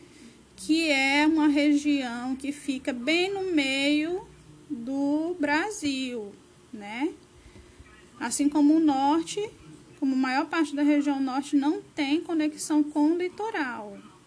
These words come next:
Né? Então, a vegetação predominante no centro-oeste é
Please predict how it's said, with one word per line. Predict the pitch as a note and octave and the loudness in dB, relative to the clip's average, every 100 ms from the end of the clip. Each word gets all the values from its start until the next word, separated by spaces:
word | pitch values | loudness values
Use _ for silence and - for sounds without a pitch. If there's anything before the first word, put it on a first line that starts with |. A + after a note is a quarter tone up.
| - - - - - - - - - - | -20 -20 -20 -20 -20 -20 -20 -20 -20 -14
Né? | A3+ A3+ B3+ | -8 -6 2
Então, | D4+ D4+ D4 C4+ | 2 4 0 0
a | C#4 | 2
vegetação | C#4+ D4 D4 D4 D#4 D#4 | 2 2 0 -2 0 2
predominante | D#4 D4+ D4 D4 D4 | 2 4 4 4 2
no | D4 | 0
centro-oeste | D4 D4 D4 C#4 C#4 C4+ - | 0 -2 -2 -2 -2 -4 -8
é | E4+ C4 A3+ G3+ | -4 -4 -2 -6